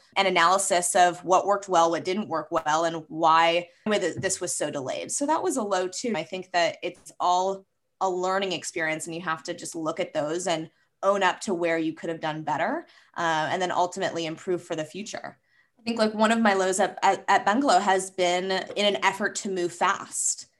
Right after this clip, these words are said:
and sending out things to some of the wrong customers or emails that aren't quite perfect. And I think at startups, you have to balance what is okay going out at an eighty percent in order to move fast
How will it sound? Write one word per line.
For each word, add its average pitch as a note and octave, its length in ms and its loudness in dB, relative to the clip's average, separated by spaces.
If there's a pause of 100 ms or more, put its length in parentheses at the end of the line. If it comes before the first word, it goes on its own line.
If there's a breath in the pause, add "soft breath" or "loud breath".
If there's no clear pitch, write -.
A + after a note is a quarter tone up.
(120)
and F3+ 640 2 (140)
sending G#3+ 440 2
out F#3+ 220 4
things G3 360 -2
to G#3 100 -6
some G#3+ 160 -2
of G3 60 -4
the F#3+ 80 0
wrong F3 160 0
customers A3 760 2
or F#3 640 2 (260 soft breath)
emails G#3+ 520 4
that G#3 180 2
aren't F#3+ 220 0
quite - 320 -4
perfect. A3 760 0 (380)
And F3+ 500 2 (480)
I F#3+ 100 0
think G#3+ 300 -2
at G3 300 0
startups, F3+ 760 2
you F#3 80 -4
have E3+ 340 -2
to G3+ 100 -6
balance - 920 -4 (140)
what G3 260 4
is G#3 180 2
okay F#3+ 560 2
going D#3 380 -2
out C#3+ 320 2
at D3+ 140 2
an D3+ 120 -6
eighty C#3+ 280 -8
percent - 680 -6 (360)
in F3+ 140 -2
order D#3+ 360 0
to D3+ 220 -6
move D3+ 240 -6
fast C#3 420 -2